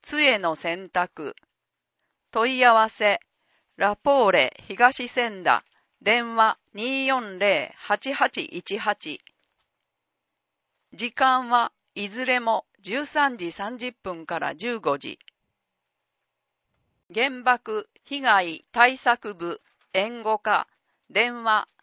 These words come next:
五零四二一九五。ファックス、五零四二二五七。被爆者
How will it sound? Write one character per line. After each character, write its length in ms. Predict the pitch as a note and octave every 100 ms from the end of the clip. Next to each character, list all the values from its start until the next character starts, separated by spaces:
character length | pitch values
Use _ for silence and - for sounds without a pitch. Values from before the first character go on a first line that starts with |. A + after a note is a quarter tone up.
| _
五 320 | F#3+ B3+ C#4
零 320 | C4+ B3 G#3 F#3
四 320 | F3 D#3 - -
二 360 | G#3+ C#4 C#4
一 240 | C#4 - F3
九 340 | - F#3+ G#3+
五。 360 | F#3+ F#3 C#3 G#2 _ _ _
フ 100 | -
ァ 40 | C#4
ッ 20 |
ク 160 | - A3
ス、 340 | - F3 C#3+ _ _ _ _
五 320 | G#3+ B3+ C#4
零 300 | C#4+ C#4+ A#3+
四 320 | G#3+ G3 C3+ - _
二 340 | G#3+ C4 C4 B3+
二 360 | B3+ A3 E3
五 320 | D3+ F#3+ G3
七。 340 | G3 F#3 D3 - _ _ _ _ _ _ _ _ _ _ _ _ _ _ _
被 120 | A#3
爆 280 | D4 D4 C#4+
者 300 | - G3+